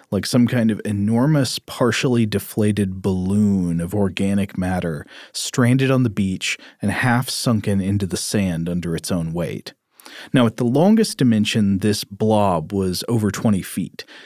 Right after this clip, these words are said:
It looked sort of pear-shaped, like a pear-shaped monster deep into decomposition. One end, which, uh, many witnesses took to be the head, was bulbous and solid and engorged,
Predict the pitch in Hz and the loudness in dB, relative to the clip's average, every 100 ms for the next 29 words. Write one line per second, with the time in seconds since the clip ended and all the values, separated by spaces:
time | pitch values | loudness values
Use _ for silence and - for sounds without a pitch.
0 | - - 104 143 - - 135 98 - - | -12 -4 0 0 -2 -2 0 0 -6 -14
1 | - 127 139 160 170 - 196 226 - - | -4 0 2 2 0 0 2 0 -4 -6
2 | - - 85 - - 180 165 - 151 117 | -4 -4 -6 -6 0 2 2 2 0 0
3 | 120 107 110 113 110 - - 104 101 - | -6 0 2 4 2 -2 0 2 0 -4
4 | - - - 127 131 123 107 95 101 95 | -18 -14 -2 0 2 2 2 2 -2 -4
5 | - 90 92 78 80 - 65 82 - - | -4 -4 -6 -6 -4 -4 -6 -6 -8 -12
6 | - - _ - 123 180 170 143 135 110 | -20 -20 _ -2 2 4 4 4 4 2
7 | 107 - 107 98 113 113 113 - 110 - | 0 0 0 2 4 4 0 -2 -4 -2
8 | 95 - 120 - 104 104 98 95 - - | -4 -2 -6 -4 0 0 0 -4 -4 0
9 | 147 107 95 98 95 87 101 98 110 120 | 2 2 2 0 -2 -2 -6 0 2 4
10 | 120 117 113 110 - 98 95 - - 107 | 4 2 0 -2 -4 -2 -2 -2 0 2
11 | 110 104 101 95 92 90 92 101 101 82 | 2 2 0 0 0 -2 -2 0 0 0
12 | 78 85 - - | -2 -4 -6 -8